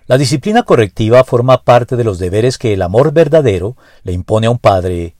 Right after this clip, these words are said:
en relación con sus hijos, e incluso de los derechos que un hijo ya malogrado como adulto,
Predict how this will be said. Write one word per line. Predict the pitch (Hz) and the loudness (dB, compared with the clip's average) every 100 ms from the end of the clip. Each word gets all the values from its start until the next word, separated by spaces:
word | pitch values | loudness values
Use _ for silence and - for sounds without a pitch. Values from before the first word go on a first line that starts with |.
| - | -8
en | 113 | -4
relación | 104 95 82 92 95 | -2 -4 -4 -6 -6
con | 113 | -6
sus | 107 127 202 | -6 -8 -8
hijos, | - - - _ _ - - | -10 -16 -20 _ _ -20 -6
e | 127 | 0
incluso | 131 - 180 180 240 | 0 0 -4 -2 0
de | 165 | 0
los | 120 | 0
derechos | 104 107 127 - 156 | -2 0 -2 -4 -6
que | 160 | -2
un | 156 | -2
hijo | 156 156 | -2 -2
ya | 151 | 0
malogrado | 147 143 107 113 131 | 0 0 2 2 2
como | 131 113 95 | -2 -2 -2
adulto, | 113 120 - 127 127 113 | -2 -4 0 2 2 2